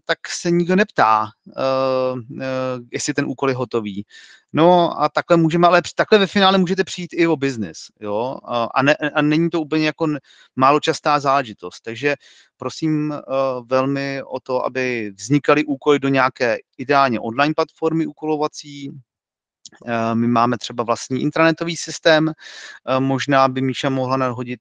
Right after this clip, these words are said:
tam nějakou adresu, eh, k tomu, k tomu, abyste se mohli podívat. Přesně tak, nějaké C R M ko, jak píše pan Semík, eh, ehm, je, je, ne-,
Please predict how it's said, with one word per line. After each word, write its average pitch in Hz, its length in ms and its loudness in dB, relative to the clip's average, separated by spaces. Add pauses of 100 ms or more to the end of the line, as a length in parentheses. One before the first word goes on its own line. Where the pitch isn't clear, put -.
(120)
tam 127 200 -2
nějakou 120 560 -4
adresu, 156 500 2
eh, - 800 -2
k - 80 -20
tomu, 151 380 2
k - 140 -20
tomu, 147 200 0
abyste 139 260 -6
se 156 140 -2
mohli 143 180 0
podívat. 131 580 0 (320)
Přesně 135 340 -2
tak, 127 260 2
nějaké 131 240 0
C - 240 2
R 156 120 6
M 160 120 4
ko, 151 240 2
jak 139 120 -4
píše - 260 -14
pan 143 200 -4
Semík, 135 360 -6
eh, - 120 -2 (840)
ehm, 131 460 -6
je, 135 260 -4
je, 131 240 -8 (560)
ne-, 139 400 0